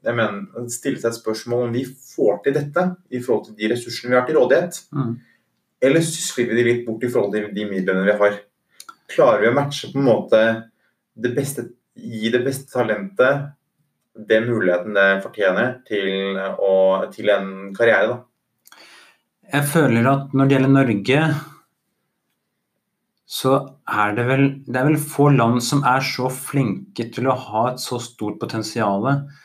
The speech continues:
Speaker 2: uten å bruke det tilstrekkelig. Vi bruker det på mange områder.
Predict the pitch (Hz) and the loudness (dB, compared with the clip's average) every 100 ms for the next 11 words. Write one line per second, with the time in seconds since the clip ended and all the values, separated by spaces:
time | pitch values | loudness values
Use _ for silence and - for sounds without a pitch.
0 | - _ _ _ _ _ _ _ 156 127 | -20 _ _ _ _ _ _ _ 0 0
1 | - - 117 117 117 - 104 101 117 117 | 0 -6 -2 0 0 0 -4 -4 -2 -2
2 | 98 123 147 147 - - _ _ _ - | -4 -2 0 0 -4 -16 _ _ _ -2
3 | 131 139 117 92 - 107 135 160 - - | 2 4 2 0 -2 0 2 2 0 -10
4 | _ _ _ 170 165 110 98 101 104 151 | _ _ _ 0 2 2 2 2 2 4
5 | 180 | 2